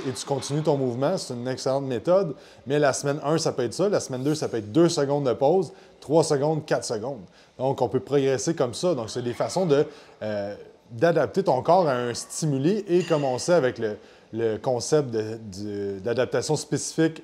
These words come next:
aux, euh, demandes imposées, donc le said principle, la, ce que tu demandes au corps, il va s'adapter et à faire des micro-progressions,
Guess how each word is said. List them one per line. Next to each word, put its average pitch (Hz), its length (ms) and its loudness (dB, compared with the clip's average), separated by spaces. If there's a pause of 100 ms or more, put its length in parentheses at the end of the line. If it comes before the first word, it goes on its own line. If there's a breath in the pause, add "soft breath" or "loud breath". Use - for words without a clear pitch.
aux, 123 300 0
euh, 107 180 0
demandes 131 360 0
imposées, 131 540 2
donc 131 180 -4
le 110 100 -4
said 151 560 2
principle, 127 480 -4 (840 loud breath)
la, 143 280 0 (460)
ce - 160 -6
que 196 80 6
tu 190 200 2
demandes 151 360 6
au 131 100 2
corps, 147 300 4
il 127 80 0
va 120 100 0
s'adapter 117 580 -4 (320 loud breath)
et 151 220 4
à 117 100 0
faire 147 200 2
des 139 100 0
micro-progressions, 143 880 0